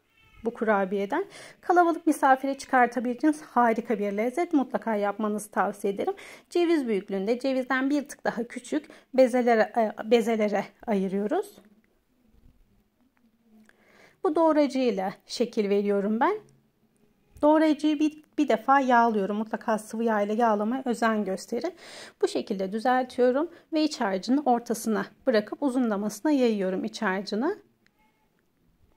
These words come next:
Şekli çok güzel oluyor.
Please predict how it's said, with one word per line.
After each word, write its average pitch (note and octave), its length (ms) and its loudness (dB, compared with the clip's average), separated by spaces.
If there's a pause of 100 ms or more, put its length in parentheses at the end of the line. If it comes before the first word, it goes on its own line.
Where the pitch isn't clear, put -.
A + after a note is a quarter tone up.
(880)
Şekli D4 380 0
çok E4 260 -2
güzel G#3 260 0
oluyor. A#3+ 340 0